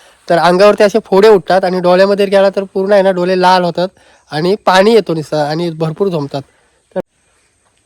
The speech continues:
अशा झाडाच्या फांद्या वगैरे तोडायला भरपूर रिस्की आहे, तर ह्यानीच आपण आज मासेमारी करणार आहोत. आणि एकदम भन्नाट लोकेशन आणि एकदम घनदाट जंगल, म्हणजे आपल्याला अर्धा तास झाला आपण घरातून निघालोय आणि इथपर्यंत पोहोचलो आणि इथून अजून अर्धा तास लागेल जायला. तर आपण अजून एक जण बघणार होतो सोबत,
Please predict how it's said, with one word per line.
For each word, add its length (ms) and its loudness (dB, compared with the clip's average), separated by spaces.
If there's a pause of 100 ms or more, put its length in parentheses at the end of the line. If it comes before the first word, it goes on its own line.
(440)
अशा 220 2
झाडाच्या 400 4
फांद्या 280 2
वगैरे 180 2
तोडायला 260 2
भरपूर 300 -2
रिस्की 240 -6
आहे, 120 -4 (200)
तर 100 -6
ह्यानीच 260 -4
आपण 220 -4
आज 100 -4
मासेमारी 480 -2
करणार 280 -4
आहोत. 100 -4 (380)
आणि 200 -2
एकदम 220 -2
भन्नाट 440 0
लोकेशन 400 0 (100)
आणि 180 -4
एकदम 340 0
घनदाट 380 -2
जंगल, 340 -2
म्हणजे 200 -4
आपल्याला 420 0
अर्धा 280 2
तास 160 0
झाला 240 0
आपण 360 -2
घरातून 400 -4
निघालोय 340 -2 (420)
आणि 160 -4
इथपर्यंत 380 -2
पोहोचलो 300 -4
आणि 140 0
इथून 300 0
अजून 220 2
अर्धा 340 2
तास 140 0
लागेल 240 -2
जायला. 280 0 (520)
तर 80 4
आपण 340 4
अजून 300 2
एक 100 2
जण 200 2
बघणार 280 2
होतो 160 -2
सोबत, 260 -2